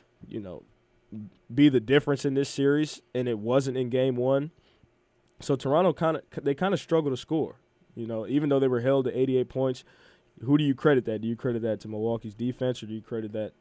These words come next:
to their offense? You know what I'm saying? So <clears throat> I think, I think this is one of those series. I think there's a couple series, um, in the playoffs that could potentially go a game seven. I think this is one of them,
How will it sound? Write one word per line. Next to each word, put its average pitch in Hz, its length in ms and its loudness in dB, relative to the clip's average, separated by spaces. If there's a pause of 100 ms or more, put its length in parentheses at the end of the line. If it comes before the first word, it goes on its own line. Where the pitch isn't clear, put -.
to 127 100 -8
their 104 160 -4
offense? 104 580 -6
You 110 120 -8
know 113 60 -6
what 110 60 -6
I'm 107 60 -10
saying? 110 280 -8
So 101 240 -8 (240)
<clears throat> - 240 -14
I 139 100 2
think, 165 400 2 (340)
I 151 80 6
think 180 220 4
this 165 160 2
is 147 80 -4
one 143 160 4
of 143 60 6
those 139 180 4
series. 135 320 2
I 151 80 2
think 196 200 -2
there's 170 160 4
a 127 60 0
couple 147 300 0
series, 110 640 -2 (300)
um, - 340 -20 (460)
in 120 140 0
the 113 80 -4
playoffs 120 440 0
that 110 220 -2 (260)
could 120 220 -4
potentially 127 460 -4
go 120 180 0
a 113 40 -4
game 117 240 -4
seven. 120 440 -4 (240)
I 113 100 -2
think 120 240 -2
this 131 180 -2
is 113 120 -8
one 120 240 0
of 127 80 0
them, 139 260 2